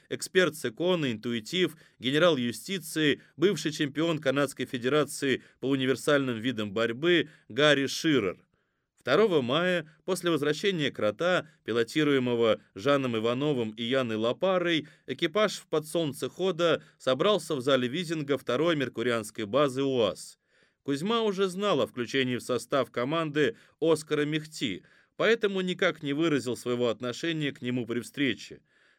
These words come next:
Черноволосый же красавец повёл себя странно. Он вдруг раскрыл объятия и пошёл навстречу Кузьме, улыбаясь ослепительной улыбкой киноактёра. «Ба! Как я рад видеть знаменитого теоретика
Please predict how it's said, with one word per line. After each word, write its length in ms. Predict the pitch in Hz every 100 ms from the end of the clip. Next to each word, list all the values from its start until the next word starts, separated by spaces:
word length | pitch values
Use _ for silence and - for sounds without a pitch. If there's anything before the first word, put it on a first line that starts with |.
| -
Черноволосый 640 | 117 113 120 147 151 127
же 80 | 120
красавец 680 | 123 117 - 156 151 120 - _ _
повёл 320 | 139 165 165
себя 300 | 156 170 180
странно. 640 | 180 214 151 104 87 76 - _
Он 160 | 214 147
вдруг 280 | 160 156
раскрыл 440 | 139 131 - 143 120
объятия 680 | 110 131 208 220 196 190 175 - -
и 80 |
пошёл 400 | 220 208 185 196
навстречу 500 | 185 147 - 151 143
Кузьме, 600 | - 131 110 135 190 170 - _
улыбаясь 640 | 170 170 147 151 147 127 -
ослепительной 880 | 127 - 120 113 139 131 120 117
улыбкой 500 | 110 117 139 - 131
киноактёра. 960 | 113 123 113 110 - - 120 104 82 69 _ _ _
«Ба! 800 | 98 110 147 175 170 151 104 82 - _ _
Как 320 | 135 147 139
я 140 | 139 139
рад 240 | 139 -
видеть 280 | 151 143 123
знаменитого 720 | 98 131 135 143 156 156 135
теоретика 840 | - 131 135 135 151 147 143 120